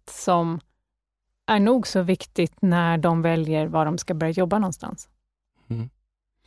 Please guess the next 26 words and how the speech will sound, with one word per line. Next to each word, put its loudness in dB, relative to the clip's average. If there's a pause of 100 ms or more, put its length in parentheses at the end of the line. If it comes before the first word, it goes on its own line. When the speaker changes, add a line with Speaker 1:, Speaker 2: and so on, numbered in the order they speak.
(760)
Speaker 2:
Du, 2
nu 0
börjar 4
vi 4
prata 0
så 0
här 4
om 0
förändring 0
och, 0
och -4
kultur 0
och 4
alla 0
kanske -4
inte -4
kan -6
vara 0
med 0
på -2
den 0
kulturresan 0
och -2
så 0
här. 0 (200)
Och -2